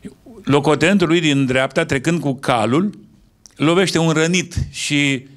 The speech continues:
rănitul scoate un geamăt profund de durere. Și Napoleon îi spune, „De ce nu ești atent?” „Pourquoi tu n'as attentif, tu n'as pas vu?”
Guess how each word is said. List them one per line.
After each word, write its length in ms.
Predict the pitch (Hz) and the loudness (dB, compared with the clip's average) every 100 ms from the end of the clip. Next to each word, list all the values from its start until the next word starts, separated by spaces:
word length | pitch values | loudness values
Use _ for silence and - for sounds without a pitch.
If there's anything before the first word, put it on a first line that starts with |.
| - - - | -20 -20 -8
rănitul 760 | - 131 156 180 143 131 120 117 - _ _ _ _ _ _ _ _ | -2 0 2 0 0 -2 -2 -8 -20 _ _ _ _ _ _ _ _
scoate 480 | - - 151 131 123 | -6 -2 0 0 0
un 400 | 120 120 113 110 - - - - _ _ _ - | 0 0 -2 -6 -14 -20 -20 -20 _ _ _ -12
geamăt 540 | 110 - 143 113 110 110 | -2 0 2 0 -2 -2
profund 500 | 127 123 - 120 98 | -4 -2 0 0 0
de 100 | 101 | -2
durere. 680 | 98 104 113 101 95 95 - - _ _ _ _ _ _ _ _ _ _ | -2 0 2 0 -2 -6 -8 -20 _ _ _ _ _ _ _ _ _ _
Și 200 | - - | -10 -4
Napoleon 520 | 117 110 107 113 117 113 | -2 0 0 0 2 2
îi 420 | 110 110 107 104 | 2 0 0 -4
spune, 380 | - 117 113 110 | -6 -2 0 0
„De 180 | 113 | 0
ce 180 | 135 - | 0 2
nu 140 | 165 160 | 2 2
ești 320 | 143 - 143 | 0 -2 -2
atent?” 580 | 127 - 123 101 - - _ _ _ _ _ _ _ _ _ _ _ _ _ _ _ _ _ _ _ | -2 -2 -2 -2 -8 -20 _ _ _ _ _ _ _ _ _ _ _ _ _ _ _ _ _ _ _
„Pourquoi 520 | - 143 143 156 156 147 | -2 -2 2 2 2 2
tu 100 | 143 | 0
n'as 220 | 139 139 | 2 2
attentif, 500 | 131 131 123 139 123 | 0 -2 -2 -4 -2
tu 100 | 147 | 0
n'as 200 | 139 139 | 0 0
pas 180 | 143 143 | 0 0
vu?” 380 | 170 190 160 | 2 2 2